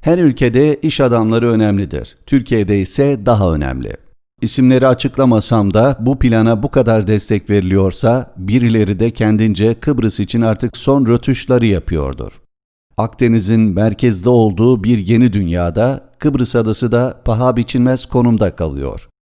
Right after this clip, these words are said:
Washington Akdeniz'de büyük güç olmak istiyor. Bunu Fransa'da, İngiltere'de, Almanya'da biliyor. Asıl sorun Amerika Birleşik Devletleri'nin Türkiye ile yaşadığı gerilim.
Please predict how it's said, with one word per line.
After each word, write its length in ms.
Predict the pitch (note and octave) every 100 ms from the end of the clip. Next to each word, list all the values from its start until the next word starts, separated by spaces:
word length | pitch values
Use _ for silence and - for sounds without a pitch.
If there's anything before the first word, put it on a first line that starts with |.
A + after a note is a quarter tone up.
| _ _ _
Washington 640 | - A#2+ - D#3 D3 D3 D3+
Akdeniz'de 800 | C#3+ D3 - B2+ A#2 F#2 B2 A#2+
büyük 220 | A2+ C3+
güç 200 | C3+ B2
olmak 380 | A#2+ F#2+ D2+ -
istiyor. 520 | F2+ - E2 A#1 - - _ _ -
Bunu 280 | A#2 A#2+
Fransa'da, 960 | A#2+ - B2 B2 A#2 G#2+ G2 A2+ C#3 -
İngiltere'de, 920 | A#2+ A2+ A2 G2+ B2 A2 G2+ A#2+ C#3 -
Almanya'da 640 | A#2+ A#2 A2+ F#2 C#2+ C#2
biliyor. 360 | C2+ C2 G#1 G1+ _ _ _ _
Asıl 320 | - - D#3 D3
sorun 520 | - B2 B2+ C#3+ -
Amerika 460 | A#2+ C3+ D3 D3 B2
Birleşik 400 | A#2+ B2 C3+ -
Devletleri'nin 800 | A#2+ A2 - A2 G#2 A#2 C#3 -
Türkiye 420 | C#3+ C3 - A2+
ile 100 | G#2
yaşadığı 680 | G#2 E2+ A#2+ A#2+ A2+ A2 A#2+
gerilim. 580 | F2+ G#2+ D#2 C2+ -